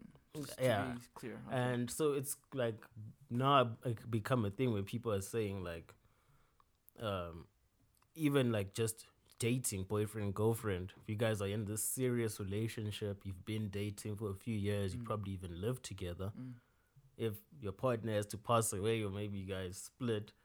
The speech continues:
Speaker 1: Mm.
Speaker 2: you could actually take this to a legal battle to try and get things you feel like should belong to you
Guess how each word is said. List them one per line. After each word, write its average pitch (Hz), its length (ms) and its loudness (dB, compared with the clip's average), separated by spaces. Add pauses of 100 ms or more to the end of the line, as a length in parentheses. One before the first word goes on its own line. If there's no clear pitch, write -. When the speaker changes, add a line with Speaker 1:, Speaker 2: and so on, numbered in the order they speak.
(100)
Speaker 1:
Mm. 131 240 -10
Speaker 2:
you 165 120 -2
could 175 160 2
actually 165 240 4
take 135 300 4
this 127 220 4
to 123 140 8
a 107 40 6
legal 110 380 2
battle 101 420 2
to 104 160 -6
try 107 200 -2
and 95 180 -2
get 101 280 -2 (140)
things 110 220 0
you 98 80 -4
feel 107 200 -2
like 87 300 -2
should 101 260 -4
belong 87 360 -4
to - 140 -10
you 90 320 -6